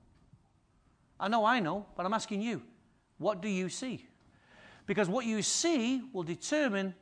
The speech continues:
how far you can enter in and which direction you're gonna move in. So God wants you to know, therefore, you will enter, you keep entering in by what you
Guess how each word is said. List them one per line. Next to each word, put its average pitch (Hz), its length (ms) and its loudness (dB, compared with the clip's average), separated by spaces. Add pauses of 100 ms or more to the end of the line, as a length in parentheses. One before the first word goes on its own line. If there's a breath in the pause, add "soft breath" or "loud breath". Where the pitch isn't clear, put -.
(260)
how 220 300 0
far 311 320 2
you 233 140 -2
can 160 160 -6
enter 131 280 -6
in 104 120 -10 (1200)
and 175 160 2
which 226 160 0
direction 240 640 8
you're 156 120 2
gonna 160 160 4
move 196 280 0
in. 113 160 -4 (1700 soft breath)
So - 140 -6
God 240 240 8
wants 269 260 4
you 269 100 6
to 247 140 0
know, 240 200 4
therefore, 202 720 4 (540 soft breath)
you 196 140 4
will 202 140 10
enter, 254 280 8
you 202 140 6
keep 262 260 2
entering 240 340 2
in 202 120 2
by 185 180 6
what 202 400 4
you 190 320 0